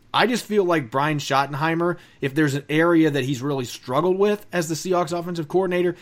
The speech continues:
it's been that, giving multiple keys that defenses have to worry about.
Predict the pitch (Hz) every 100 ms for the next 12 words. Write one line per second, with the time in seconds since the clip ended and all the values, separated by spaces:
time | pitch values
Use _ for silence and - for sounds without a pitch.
0 | - 160 156 120 123 185 156 131 113 110
1 | 175 185 160 131 147 160 165 147 - -
2 | 165 131 123 131 156 143 131 - 120 -
3 | 139 135 - 107 123 190 175 135 110 117
4 | 113